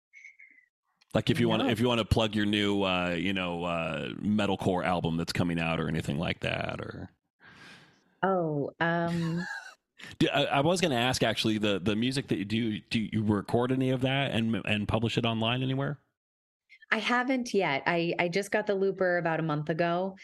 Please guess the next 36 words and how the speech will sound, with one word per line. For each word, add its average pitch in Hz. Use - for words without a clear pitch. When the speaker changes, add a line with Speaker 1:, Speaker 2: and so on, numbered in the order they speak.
Speaker 2:
<clears throat> -
maybe 160
less 156
than 165
a -
month 165
ago. 180
And 147
so 156
I 147
don't 170
even 165
know 160
how 151
to 143
hook 151
it 156
to 160
my 147
computer 151
yet. 196
I've 156
just 156
been, 160
like, 139
getting 165
timing 160
down 151
and 147
seeing 175
what 165
instruments 156
go 156
with 151
what 143
and 135